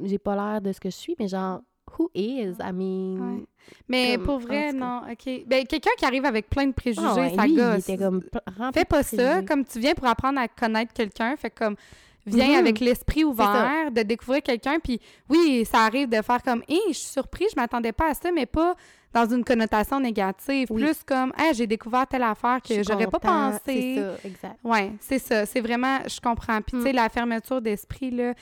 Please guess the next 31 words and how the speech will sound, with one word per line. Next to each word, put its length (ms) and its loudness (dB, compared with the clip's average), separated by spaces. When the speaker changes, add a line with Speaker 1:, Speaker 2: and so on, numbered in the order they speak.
Speaker 2:
puis 120 -2
les 160 2
gars, 360 4
ça 200 2
vient 200 2
un 60 2
peu 180 2
à 180 2
des 100 -2
gars 140 4
qui 120 -2
ont 40 4
un 100 4
peu 120 0
trop 240 -2
d'ego, 480 2
justement, 340 0
comme 180 -2
tu 140 -14
dis, 120 -4
qui, 120 -14
qui 100 -18
peuvent 200 0
se 120 -4
sentir, 380 -2
genre, 260 -2
Speaker 1:
Mhm. 80 0
Speaker 2:
trigger 440 2
dans 140 0
leur 140 -2
man-, 260 -4